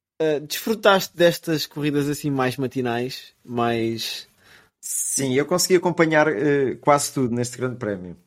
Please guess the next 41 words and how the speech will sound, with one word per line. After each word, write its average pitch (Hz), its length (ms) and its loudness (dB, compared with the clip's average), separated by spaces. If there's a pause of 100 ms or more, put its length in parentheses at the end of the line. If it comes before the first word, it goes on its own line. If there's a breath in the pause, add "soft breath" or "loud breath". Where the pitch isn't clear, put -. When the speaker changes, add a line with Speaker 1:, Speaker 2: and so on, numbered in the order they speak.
(200)
Speaker 2:
Eh, 107 300 -2
desde 120 280 -2
os 117 100 -4
treinos 127 260 -2
livres 143 400 2
às 127 100 0
qualificações, 127 1000 -4
eh, - 240 -12 (240)
o - 80 -8
que 151 140 -8
acompanhei 143 420 0
menos 135 240 0
foi, 131 440 0
eh, 120 320 2
a 123 40 -4
corrida, 123 480 -2
porque 123 340 -8
adormeci. 120 520 -2 (480)
É, - 600 0
é - 20 4 (100)
ver-, 127 280 -4
é 160 100 4
vergonhoso 180 500 6
dizer, 160 300 6
mas 156 200 4
eu 151 80 4
confesso. 127 520 -2 (560 soft breath)
Mas 135 140 0
depois 143 200 2
vá, 92 200 0
também 101 240 -6
dei 107 120 0
uma 110 120 2
vistinha 113 440 0
de 113 60 0
olhos 117 280 -4 (380 soft breath)
ao 127 160 -2
que - 80 -18
foi 131 260 2
a 120 60 2
corrida. 95 500 -8